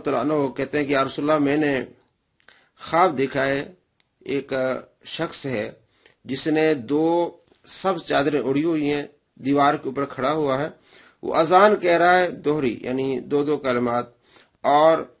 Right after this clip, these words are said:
اقامت بھی دوہری کہہ رہا ہے۔ تو اس بات کو حضرت بلال نے سنا، تو حضرت بلال نے، آ،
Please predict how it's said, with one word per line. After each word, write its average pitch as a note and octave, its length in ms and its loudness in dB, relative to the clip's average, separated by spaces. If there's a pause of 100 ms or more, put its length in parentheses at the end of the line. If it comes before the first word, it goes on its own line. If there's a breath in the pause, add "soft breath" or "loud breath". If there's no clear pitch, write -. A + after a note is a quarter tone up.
(100)
اقامت F3+ 380 2
بھی D#3 160 -4
دوہری C#3+ 280 0
کہہ A#2 160 -4
رہا B2 180 2
ہے۔ A#2+ 140 -4 (160)
تو - 80 -12
اس D3+ 180 -8
بات C#3+ 360 2
کو D#3+ 60 -4
حضرت C#3 140 -6
بلال C3+ 320 0
نے D3+ 80 -2
سنا، C#3+ 340 -4
تو B2 280 -10
حضرت C3 140 -6
بلال B2+ 400 -2
نے، C#3+ 180 -2 (540 soft breath)
آ، B2+ 180 0